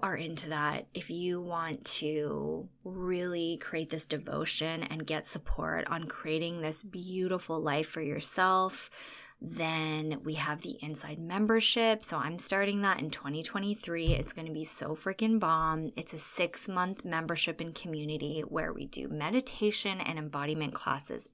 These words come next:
every month. And we will get to connect. We will learn. <laughs> We will grow. We will step into the dream life. It's the membership, the Inside membership is so about creating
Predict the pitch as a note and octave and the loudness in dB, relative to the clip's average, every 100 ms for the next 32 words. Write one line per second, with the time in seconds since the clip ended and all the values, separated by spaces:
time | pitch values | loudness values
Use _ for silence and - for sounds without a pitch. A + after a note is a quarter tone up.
0 | - D#3 E3+ A#3 C#4 G#3 F#3+ F#3+ F3+ - | -2 0 2 4 6 8 6 4 -6 -14
1 | - - - - - - - - - _ | -16 -14 -14 -14 -16 -16 -18 -20 -20 _
2 | F3 E3+ E3 E3 E3 D#3+ - F3+ F3+ E3+ | -6 -2 -2 -2 -4 -6 -6 -6 -4 -2
3 | E3 D#3+ D#3+ - D3+ - D#3+ F3 D#3 - | -2 0 -2 -2 -6 -6 0 2 2 4
4 | - - F#3 E3 E3+ F3+ G3 A3+ A3+ A#3+ | 2 2 -2 -4 -4 -2 4 6 8 10
5 | G#3+ F3 G3 F#3 - F3+ F#3 G3+ G3+ G3 | 8 8 4 0 -4 -8 0 2 4 6
6 | G3 F3+ F3+ E3+ E3 E3 - - - F3 | 4 2 -2 -4 -2 4 6 6 4 4
7 | E3+ E3+ - - F3 D#3+ - - D#3+ D#3 | 4 4 -2 -8 -6 0 2 2 0 0
8 | D#3 D#3 F3+ F#3+ F#3 F3+ F3+ - - D#3 | -4 -4 -4 -4 -2 0 -2 -4 -6 0
9 | - - - F3 F3 F#3+ G3+ G3 - E3 | 2 2 0 0 2 2 2 0 -2 -2
10 | F3 F#3 G3 F3+ E3 E3 - E3 E3 - | 0 0 -2 -4 -2 -2 0 0 -2 2
11 | D#3+ - - - F3 F3 F3+ - E3+ D#3+ | 6 8 10 8 6 4 4 2 2 2
12 | E3+ - - D#3+ D#3 D3+ D3 D3 | 2 -2 -4 0 0 0 -2 -4